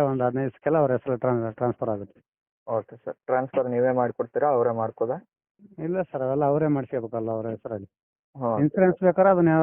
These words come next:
Speaker 1: ಕಟ್ಟೋದ್ರೆ ನಾವೇ ಕಟ್ಕೊಡ್ತೀವಿ, ಇಲ್ಲಾಂದ್ರೆ ಅದರಲ್ಲೇ ಡಿಸ್ಕೌಂಟ್ ಮಾಡಿದ್ರೆ ಅದರಲ್ಲೇ ಮಾಡ್ತೀವಿ.
Speaker 2: ಹಾ, ಆಯ್ತು ಸರ್.
Speaker 1: ಹಾ,
Speaker 2: ಆ,
Speaker 1: ಹಾ.
Speaker 2: ಎಷ್ಟು ಬರುತ್ತೆ ಸರ್ ಇದು ಎವರೇಜ್ ಗಾಡಿ?
Speaker 1: ಇದು ಬರುತ್ತೆ ಸರ್ ನಮಗೆ ಇಲ್ಲಿ ನಮ್ಮ ಲೋಕಲ್ ಅಲ್ಲ ಅಂದ್ರೆ ಒಂದು ಹದಿನಾಲ್ಕು, ಹದಿನೈದು ಬರುತ್ತೆ, ಹೈವೇನಲ್ಲಿ ಅಂದ್ರೆ ಒಂದು ಹದಿನಾರು ಬರುತ್ತೆ.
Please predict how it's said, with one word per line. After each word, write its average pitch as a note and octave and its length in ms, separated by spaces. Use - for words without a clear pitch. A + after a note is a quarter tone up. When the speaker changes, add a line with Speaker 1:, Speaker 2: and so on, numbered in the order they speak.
Speaker 1:
ಕಟ್ಟೋದ್ರೆ D3 380
ನಾವೇ D3+ 240
ಕಟ್ಕೊಡ್ತೀವಿ, B2 560
ಇಲ್ಲಾಂದ್ರೆ D#3 280
ಅದರಲ್ಲೇ D3 340
ಡಿಸ್ಕೌಂಟ್ C#3 360
ಮಾಡಿದ್ರೆ C3 260
ಅದರಲ್ಲೇ B2+ 280
ಮಾಡ್ತೀವಿ. G#2+ 320
Speaker 2:
ಹಾ, C3 120
ಆಯ್ತು G2+ 260
ಸರ್. - 160
Speaker 1:
ಹಾ, B2+ 60
Speaker 2:
ಆ, A#2 40
Speaker 1:
ಹಾ. A#2+ 180
Speaker 2:
ಎಷ್ಟು C#3 280
ಬರುತ್ತೆ D#3+ 320
ಸರ್ D#3 80
ಇದು D3+ 160
ಎವರೇಜ್ C#3 380
ಗಾಡಿ? C3 260
Speaker 1:
ಇದು F3 140
ಬರುತ್ತೆ F3+ 380
ಸರ್ F3+ 100
ನಮಗೆ D3+ 640
ಇಲ್ಲಿ D#3 180
ನಮ್ಮ C#3+ 280
ಲೋಕಲ್ D#3+ 280
ಅಲ್ಲ E3+ 140
ಅಂದ್ರೆ E3 220
ಒಂದು D#3+ 400
ಹದಿನಾಲ್ಕು, D#3 500
ಹದಿನೈದು D3 280
ಬರುತ್ತೆ, C3+ 280
ಹೈವೇನಲ್ಲಿ C#3+ 480
ಅಂದ್ರೆ C#3 180
ಒಂದು C#3+ 160
ಹದಿನಾರು B2+ 280
ಬರುತ್ತೆ. A#2 260